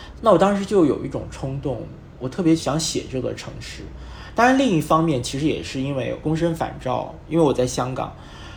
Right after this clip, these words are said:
它实际上是一个多元文化汇聚跟互相冲撞的一座城市。更重要的一点就是，你在这样的一座所谓的国际化大都市的灯光之下，你能够感受到的，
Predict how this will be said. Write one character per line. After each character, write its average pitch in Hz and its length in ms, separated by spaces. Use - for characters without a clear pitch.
它 147 140
实 147 80
际 151 40
上 147 140
是 147 100
一 135 60
个 127 80
多 143 160
元 123 200
文 113 120
化 110 300
汇 131 260
聚 117 220
跟 123 280
互 165 120
相 160 220
冲 240 320
撞 233 260
的 104 160
一 - 60
座 123 180
城 98 300
市。 - 340
更 247 180
重 247 160
要 226 160
的 202 80
一 202 60
点 147 200
就 147 140
是， 156 300
你 147 140
在 247 180
这 269 140
样 262 160
的 175 80
一 143 100
座 123 680
所 113 200
谓 123 240
的 113 200
国 120 160
际 123 80
化 147 140
大 143 160
都 147 140
市 147 180
的 113 80
灯 147 240
光 147 240
之 147 140
下， 131 320
你 131 80
能 185 100
够 311 80
感 98 240
受 156 240
到 135 300
的， 117 280